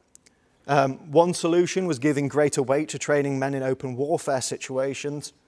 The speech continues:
But most importantly was the emergence of platoon tactics, which really kind of bec-, they're a present before Arras, but it's really after the Battle of Arras they become commonplace.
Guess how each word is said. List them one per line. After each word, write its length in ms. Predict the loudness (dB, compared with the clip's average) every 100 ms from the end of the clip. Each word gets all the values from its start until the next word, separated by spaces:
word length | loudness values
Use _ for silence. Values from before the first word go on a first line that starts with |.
| _ _ _ _ _ 0
But 140 | 2
most 300 | 6 6 6
importantly 640 | 0 4 4 4 -2 -4 -4
was 180 | -2
the 120 | 0 2
emergence 460 | 2 2 0 -8
of 100 | -8
platoon 440 | -8 -2 2 2 2
tactics, 600 | -2 -2 -8 -10 -10 -18 _ _ -10
which 180 | -8 2
really 280 | 4 4
kind 240 | 0 -2 -2
of 140 | -4
bec-, 160 | -8 -10 _ -20 _ _ _
they're 220 | 2 2 -2
a 60 |
present 460 | -6 -2 0 0 -4
before 460 | -6 0 2 4
Arras, 300 | 4 4 2
but 140 | -2 -6
it's 140 | -4
really 300 | 0 0 0 -2
after 320 | -2 -2 -4
the 80 | 0
Battle 200 | 0 0
of 120 | -4
Arras 260 | -4 -4 -4
they 100 | -6
become 360 | -6 -8 -8
commonplace. 760 | -4 0 0 0 -2 -2 -6